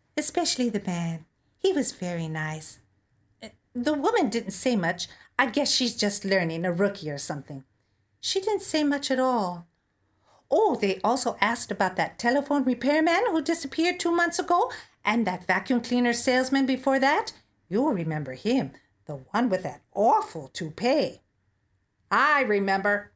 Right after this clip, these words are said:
It looked like a dead cat on his head."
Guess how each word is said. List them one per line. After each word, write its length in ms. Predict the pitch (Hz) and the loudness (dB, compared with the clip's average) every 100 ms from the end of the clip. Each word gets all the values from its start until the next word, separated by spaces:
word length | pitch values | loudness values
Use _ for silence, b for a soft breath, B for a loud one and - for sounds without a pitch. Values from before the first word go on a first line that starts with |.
| - | -6
It 160 | 190 | 0
looked 240 | 220 339 277 | 2 2 2
like 180 | 226 185 | 2 2
a 120 | 156 | -4
dead 400 | 147 196 202 - | -2 0 0 -2
cat 320 | 196 196 165 | 0 2 2
on 180 | 156 156 | -2 -4
his 220 | 147 - | -6 -4
head." 300 | 156 143 | -4 -4